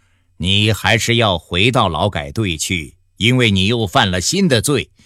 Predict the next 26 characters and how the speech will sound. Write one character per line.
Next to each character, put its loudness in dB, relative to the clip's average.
你 2
目 2
无 -4
国 0
法， -2
越 0
狱 -2
逃 0
跑， -4
挟 -2
持 -8
人 -4
质， -4
冲 0
击 -2
会 -4
场， -6
把 0
秋 -2
收 0
动 -2
员 0
誓 -4
师 -6
大 2
会 -2